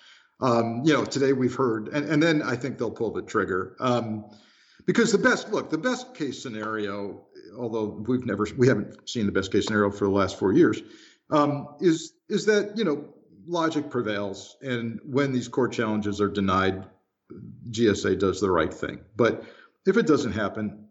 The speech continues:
I'm sure they're prepared to pull the trigger on it. But even today, we're hearing about, you know, Trump claiming that dead people have voted, and, and, you know, he's gonna show proof of obituaries. And,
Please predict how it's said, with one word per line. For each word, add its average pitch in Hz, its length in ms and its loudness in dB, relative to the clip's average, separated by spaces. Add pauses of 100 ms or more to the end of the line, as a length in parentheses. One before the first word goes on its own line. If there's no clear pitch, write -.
(220)
I'm 156 200 -2
sure 143 200 2
they're 110 160 4
prepared 101 440 -2
to 101 60 -8
pull - 460 -2
the 113 80 -4
trigger 104 440 4
on 92 160 0
it. - 100 -6 (300)
But 175 120 6
even 165 520 2
today, 104 460 0
we're 110 280 -2
hearing 104 420 2
about, 95 680 -2
you 117 120 -2
know, 92 200 0
Trump 104 380 -2
claiming 98 540 2
that 90 380 0
dead 110 260 4
people 98 420 -2
have 87 240 -2
voted, 117 760 4
and, 80 320 -8
and, 98 160 -14 (260)
you 113 140 -2
know, 87 120 -4
he's - 200 -2
gonna 92 240 -2
show 90 240 0
proof 135 480 4
of 87 100 -4
obituaries. 107 1080 2
And, 92 180 -4